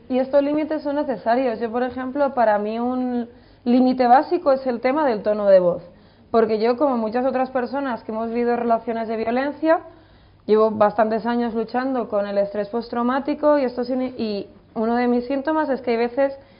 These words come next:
que yo respondo al tono, no respondo al contenido. Es decir, a mí, si me hablas de buenas, yo estupendo, podemos hablar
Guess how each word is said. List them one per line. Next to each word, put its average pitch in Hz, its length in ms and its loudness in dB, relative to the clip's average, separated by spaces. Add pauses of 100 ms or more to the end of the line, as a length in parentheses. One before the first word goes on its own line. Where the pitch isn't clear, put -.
(140)
que 226 120 2
yo 226 100 6
respondo 262 460 0
al 240 180 2
tono, 226 320 4
no 202 140 0
respondo 208 440 0
al 185 120 4
contenido. 165 640 0 (400)
Es 208 100 2
decir, 208 280 0
a 214 60 2
mí, 220 180 0
si 220 140 -4
me 214 120 2
hablas 226 240 6
de 214 100 4
buenas, 370 540 6 (100)
yo 240 180 6 (220)
estupendo, 220 800 2
podemos 214 440 0
hablar 262 380 2